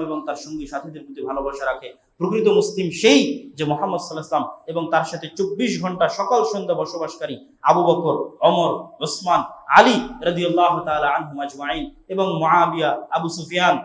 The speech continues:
রাদিয়াল্লাহু তাআলা আনহুম আজমাইন এবং তাদের বংশধর এবং আরো যারা সাহাবী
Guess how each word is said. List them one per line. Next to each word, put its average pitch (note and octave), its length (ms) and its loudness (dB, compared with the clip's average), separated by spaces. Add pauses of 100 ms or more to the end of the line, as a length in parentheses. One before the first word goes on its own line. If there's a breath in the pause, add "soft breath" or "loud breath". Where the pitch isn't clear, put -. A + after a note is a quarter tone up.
(180)
রাদিয়াল্লাহু E3+ 560 4
তাআলা D#3+ 200 2
আনহুম D#3 220 -4
আজমাইন D3+ 420 -4 (320)
এবং B3 140 8 (140)
তাদের F#3 300 0
বংশধর E3 460 -2
এবং D3+ 100 0 (100)
আরো A3 180 4
যারা D#3+ 200 2
সাহাবী D#3 260 -4